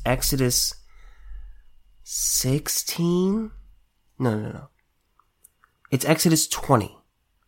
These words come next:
where, where you can find the Ten Commandments. It's around verse twelve, thirteen, and fourteen. It explicitly states,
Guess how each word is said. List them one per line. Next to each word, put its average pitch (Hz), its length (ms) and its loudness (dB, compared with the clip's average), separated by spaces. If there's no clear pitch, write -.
where, 123 200 6
where 120 180 4
you 120 80 6
can 117 140 2
find 113 160 2
the 107 40 0
Ten 110 140 -2
Commandments. - 500 -10
It's 131 160 2
around 135 300 8
verse 131 200 4
twelve, 131 480 2
thirteen, 127 340 0
and 113 80 0
fourteen. 117 600 -2
It 143 260 6
explicitly 240 1160 4
states, - 680 -2